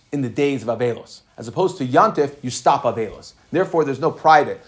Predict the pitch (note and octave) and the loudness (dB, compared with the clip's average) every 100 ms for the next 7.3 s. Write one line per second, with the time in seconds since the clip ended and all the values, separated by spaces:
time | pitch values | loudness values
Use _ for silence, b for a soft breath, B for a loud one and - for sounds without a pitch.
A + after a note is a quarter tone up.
0 | b E3+ F#3+ D#3+ C#3+ C3 - C3 B2 A2 | b 0 2 2 2 2 0 0 0 -2
1 | B2+ A#2 A2+ A2 G#2+ G#2+ - - A#2+ D3 | -4 -4 -4 -6 -4 -6 -6 -10 -4 0
2 | G#3 D3+ C#3+ - - F#3 E3 - - E3+ | 0 0 -8 -6 -2 0 -2 -4 2 2
3 | E3 F#3 D#3 A#2+ B2+ B2+ - - C#3 - | 4 4 2 0 -4 -4 -10 -10 -10 -6
4 | B2+ A#2 F3+ F#3+ C3+ A#2+ A#2 A2+ B2 A#2+ | -6 2 2 4 4 4 2 2 0 0
5 | A2 A2+ B2 A#2 A2 A2 A#2 A2 A2+ F3 | -6 -6 -6 -6 -10 -8 -8 -10 -8 -6
6 | A#2+ A#2+ B B D3 C#3+ G3+ F3 D#3 C#3 | -8 -10 B B -2 2 2 6 6 6
7 | C3+ C3+ C3+ | 4 2 2